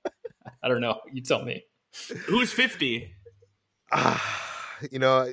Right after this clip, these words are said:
Speaker 3: now, now you're asking me to pull this up. Hold on. Okay, I'm pulling it up,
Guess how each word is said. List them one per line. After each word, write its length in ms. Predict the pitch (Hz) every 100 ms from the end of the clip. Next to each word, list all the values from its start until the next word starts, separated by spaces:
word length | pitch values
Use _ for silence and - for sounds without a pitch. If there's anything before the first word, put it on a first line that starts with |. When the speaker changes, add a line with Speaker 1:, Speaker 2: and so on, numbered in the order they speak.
| 123
Speaker 3:
now, 200 | 135 151 151
now 100 | 156
you're 180 | 185
asking 260 | 165 170 202
me 100 | 151
to 120 | 139
pull 300 | 127 - 165
this 240 | 156 156 151
up. 220 | 147 -
Hold 200 | 131 117
on. 120 | 98
Okay, 200 | 113 92
I'm 120 | 90 110
pulling 300 | - 165 156
it 80 |
up, 220 | 120 101